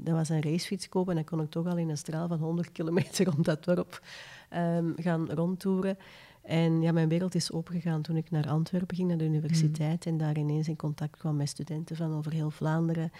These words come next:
Speaker 1: En toen dacht ik, "Hé, hé, dit, dit begint al ergens op te lijken." En ik heb, ik heb ook elf jaar in het buitenland gewoond, hè,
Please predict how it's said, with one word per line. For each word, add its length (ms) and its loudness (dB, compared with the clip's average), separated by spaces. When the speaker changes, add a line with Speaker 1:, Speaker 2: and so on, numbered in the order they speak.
Speaker 1:
En 120 -2
toen 340 0
dacht 200 -4
ik, 100 -8
"Hé, 160 -2
hé, 280 0
dit, 520 -8
dit 200 -2
begint 340 2
al 140 -4
ergens 320 2
op 140 0
te 120 -4
lijken." 480 -2
En 140 -2
ik 80 -4
heb, 160 -6
ik 100 -14
heb 100 -4
ook 120 -2
elf 260 0
jaar 140 2
in 80 2
het 80 2
buitenland 520 0
gewoond, 600 -2
hè, 160 0